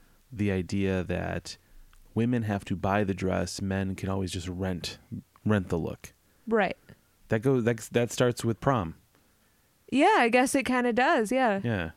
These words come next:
Speaker 1: and again, it stretches all through life.
Speaker 2: Yeah.
Speaker 1: <laughs> So strange.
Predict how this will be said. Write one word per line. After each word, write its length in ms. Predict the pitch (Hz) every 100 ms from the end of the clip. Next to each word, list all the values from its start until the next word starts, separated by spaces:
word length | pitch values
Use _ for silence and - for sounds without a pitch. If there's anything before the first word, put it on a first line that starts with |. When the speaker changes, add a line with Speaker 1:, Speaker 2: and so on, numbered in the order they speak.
| -
Speaker 1:
and 100 | 104
again, 260 | 104 107 107
it 160 | 107 90
stretches 600 | - - 131 113 107 101
all 160 | 107
through 720 | 110 113 110 107 104 104 98 - _ 147 - _ - _ _ _ _ _ _ -
life. 420 | 98 85 - - - _ _
Speaker 2:
Yeah. 300 | 233 240 240 - - - -
Speaker 1:
<laughs> 60 | - - -
So 300 | - - -
strange. 500 | 131 - 107 85 80